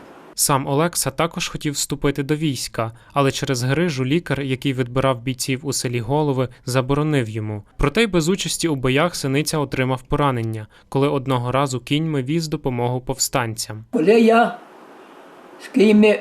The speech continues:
Speaker 2: підійшов у Яворів, а це нічого. Нараз сто-, коні стали і сфоркали.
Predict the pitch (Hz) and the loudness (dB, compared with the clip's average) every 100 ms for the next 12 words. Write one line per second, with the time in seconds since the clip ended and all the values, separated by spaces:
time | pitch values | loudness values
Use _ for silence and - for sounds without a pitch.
0 | - 208 - 185 170 - 214 - - - | 0 0 2 0 2 4 6 4 -2 -18
1 | - - - - - - - - - - | -20 -20 -20 -20 -20 -20 -20 -20 -20 -20
2 | - - - - - 147 151 151 151 151 | -20 -20 -20 -6 0 0 4 4 6 4
3 | 156 156 202 - - - - - - - | 6 6 4 0 -16 -20 -20 -20 -20 -20
4 | - - - - - - - - - - | -20 -20 -20 -20 -20 -20 -20 -20 -20 -20
5 | - - - - 214 285 - 285 269 320 | -18 -6 -4 2 4 4 2 4 6 6
6 | - - 131 - - - - - - - | 4 2 0 -2 -16 -20 -20 -18 -10 2
7 | 185 233 214 - - 220 220 - 226 226 | 4 6 4 0 0 2 2 0 4 4
8 | 214 190 - 190 240 330 320 - - - | 4 2 2 4 4 2 -4 -8 -20 -20
9 | - - - - - - - - - - | -20 -20 -20 -20 -20 -20 -20 -20 -20 -20
10 | - - - 277 247 - - - - - | -20 -12 0 4 6 4 0 -8 -20 -20
11 | - - - - - - - - - - | -20 -20 -20 -20 -20 -20 -20 -20 -20 -20
12 | - - - - 311 311 220 - - - | -20 -10 -6 -4 4 4 4 -2 -6 -6